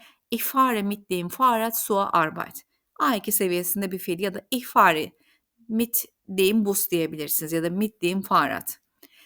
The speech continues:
Seviyenize uygun olsun. O da önemli. Ya da burada belirttiğim gibi öğrendiğiniz kelimeleri mutlaka da koyu renkle yazın. Üzerine çizin ya da bu renkli kalemlerle ki ileride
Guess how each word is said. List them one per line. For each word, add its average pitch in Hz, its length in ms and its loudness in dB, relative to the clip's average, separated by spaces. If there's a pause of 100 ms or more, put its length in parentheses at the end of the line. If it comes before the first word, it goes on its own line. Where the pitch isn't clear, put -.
(100)
Seviyenize 233 580 0
uygun 180 260 2
olsun. 160 400 -6 (240)
O 226 120 2
da 180 60 2
önemli. 160 540 -4 (180)
Ya 202 140 0
da 185 200 0 (380)
burada 277 500 4
belirttiğim 226 540 0
gibi 160 300 -4
öğrendiğiniz 262 680 4
kelimeleri 175 640 -4
mutlaka 214 640 -2
da 151 100 -8
koyu 214 360 0
renkle 170 300 -4
yazın. 190 580 -2 (280)
Üzerine 180 440 -2
çizin 180 320 -2
ya 170 120 -4
da 170 100 -6
bu 175 100 -2
renkli 180 260 -4
kalemlerle 170 640 -4
ki - 260 -4 (280)
ileride 196 580 -2